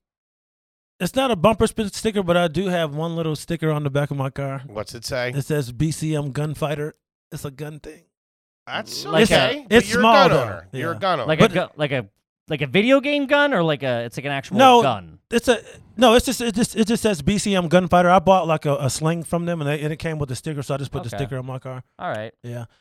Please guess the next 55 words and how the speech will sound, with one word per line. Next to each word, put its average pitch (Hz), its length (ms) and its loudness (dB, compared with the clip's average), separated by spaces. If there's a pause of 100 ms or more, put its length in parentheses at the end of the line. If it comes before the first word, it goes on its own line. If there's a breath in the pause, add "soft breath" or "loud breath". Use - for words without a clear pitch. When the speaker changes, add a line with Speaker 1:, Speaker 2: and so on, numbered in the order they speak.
(460 soft breath)
Speaker 3:
Uh-huh. 131 340 -10
Speaker 1:
It's 85 100 -12
a - 20 -2
Speaker 3:
All 294 60 2
right. 349 140 4
Speaker 1:
little, 277 140 4
it's 269 100 0
a 320 60 -8
little 320 220 2
self-preservation 202 920 0
where 175 100 6
I 170 60 4
live 170 220 0
at, 156 140 -2
man. 156 180 -6
People 170 240 -6
know, 160 120 -6
like, 143 160 -6
hey. 160 280 -10 (220)
Speaker 3:
Sure. 208 460 0
Speaker 2:
He's 131 120 -4
got 139 180 2
a, 127 80 -2 (320)
Speaker 3:
Of - 120 -14
course. 123 320 -4
Speaker 2:
he's 123 160 -6
got 143 180 -6
some 160 120 -4
Speaker 3:
This, 185 120 0
Speaker 2:
nickel 123 160 -12
on 92 140 -12
him. 147 60 -16
Speaker 3:
this 151 80 -6
ain't 196 120 2
Speaker 1:
Yeah. 196 60 0
Speaker 3:
gonna 196 120 6
be 165 120 2
an 165 80 4
Speaker 2:
Yeah. 208 60 2
Speaker 3:
easy 156 220 -2
one. 113 260 -10
Speaker 2:
Makes 151 220 0
Speaker 1:
Yeah, 143 200 2
Speaker 2:
sense. - 180 -6
Speaker 1:
yeah, 151 60 -6
right. 170 120 2
Speaker 2:
That 160 60 0
makes 180 180 0
Speaker 3:
Yeah. 98 40 -8
Speaker 2:
sense. 156 240 -4
I 131 100 -6
completely 143 420 -16
get 113 220 -8
it. 87 100 -20
Speaker 1:
Yeah. 107 80 -20